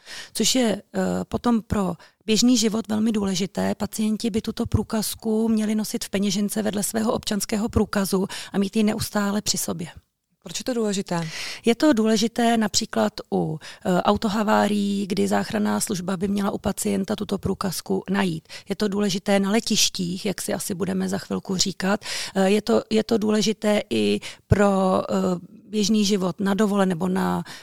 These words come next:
Speaker 1: ambasádách, pokud pacienti mají navštívit ambasády a podobně. Tam, kde dochází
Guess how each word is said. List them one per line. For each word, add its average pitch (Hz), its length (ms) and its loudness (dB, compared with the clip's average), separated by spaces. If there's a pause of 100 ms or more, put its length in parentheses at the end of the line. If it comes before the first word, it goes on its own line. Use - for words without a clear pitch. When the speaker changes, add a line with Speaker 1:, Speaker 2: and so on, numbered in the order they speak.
(120)
Speaker 1:
ambasádách, 196 800 0
pokud - 240 -8
pacienti - 840 0
mají 190 220 -2
navštívit 190 640 -2
ambasády 196 640 0
a 208 60 -6
podobně. 175 460 -6
Tam, 202 200 -2
kde 214 200 0
dochází 196 720 -2